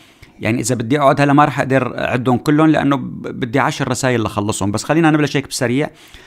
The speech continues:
مثلًا وزارة الخارجية الأمريكية، نائب وزير الخارجية عمل ندوات، مندوبة أمريكا بالأمم المتحدة،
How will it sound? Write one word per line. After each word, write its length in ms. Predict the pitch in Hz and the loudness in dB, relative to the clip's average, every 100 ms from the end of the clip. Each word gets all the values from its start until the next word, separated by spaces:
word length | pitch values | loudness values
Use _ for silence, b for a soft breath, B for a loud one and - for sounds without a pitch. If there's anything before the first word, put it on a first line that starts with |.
| B B | B B
مثلًا 260 | - 135 139 | -2 0 2
وزارة 240 | 131 160 | 4 2
الخارجية 400 | 156 - 135 113 | 2 -2 -2 0
الأمريكية، 760 | 139 135 131 127 - 127 123 - | 0 2 0 0 -4 -4 -4 -6
نائب 280 | 107 120 120 | -4 -2 0
وزير 240 | 123 110 120 | 0 0 0
الخارجية 460 | - 120 113 127 | 0 0 2 0
عمل 200 | 113 120 | 0 0
ندوات، 500 | 120 123 123 120 123 - | 0 0 0 -2 -4 -6
مندوبة 400 | 107 101 123 120 | -2 2 2 2
أمريكا 320 | - 123 - 120 | 2 0 0 -2
بالأمم 240 | 120 120 | 0 2
المتحدة، 640 | 120 120 123 123 113 117 | 0 -2 -4 -2 -6 -6